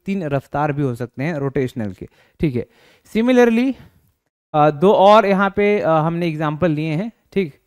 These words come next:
अ, जो ये हमारा मोनोटॉमिक है उसका ये शेप होगा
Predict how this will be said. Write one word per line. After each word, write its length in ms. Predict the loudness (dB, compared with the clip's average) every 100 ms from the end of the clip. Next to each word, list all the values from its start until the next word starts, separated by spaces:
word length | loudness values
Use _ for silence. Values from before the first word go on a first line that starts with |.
| _ _ _ -6
अ, 280 | 0 2 2
जो 160 | 2
ये 420 | 2 4 4 2 -4
हमारा 480 | -6 -2 2 2 2
मोनोटॉमिक 720 | -2 -4 -2 -2 -4 -4 -4
है 160 | -4 -4
उसका 380 | -6 -6 0 2 0 -4 _ -6
ये 380 | 0 4 2 0
शेप 400 | -4 0 0 0
होगा 320 | -2 -2 -4